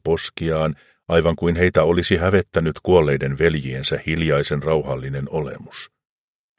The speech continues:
Elävät veljekset eivät katsoneet huoneen toisella puolella olevia kuolleita veljiään ja yrittivät parhaansa mukaan käyttäytyä niin kuin he ja heidän isänsä olisivat ainoat ihmiset kylmässä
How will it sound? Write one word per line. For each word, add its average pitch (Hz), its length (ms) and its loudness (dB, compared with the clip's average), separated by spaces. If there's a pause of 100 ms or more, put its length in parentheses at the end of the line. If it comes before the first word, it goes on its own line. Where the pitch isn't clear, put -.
(240)
Elävät 98 400 6
veljekset 92 460 4
eivät 80 320 2
katsoneet 95 520 2
huoneen 87 360 2
toisella 73 460 2
puolella 73 360 2
olevia 71 480 0
kuolleita 76 560 0
veljiään 71 600 -2 (360)
ja 85 60 6
yrittivät 82 520 0
parhaansa 90 460 0
mukaan 80 480 0
käyttäytyä 69 640 -2
niin 69 240 -4
kuin 73 220 -6 (100)
he 78 80 0
ja 78 180 0
heidän 76 360 -4
isänsä 76 420 -2
olisivat 76 520 -2
ainoat 78 560 0
ihmiset 73 540 -4 (360)
kylmässä 69 540 0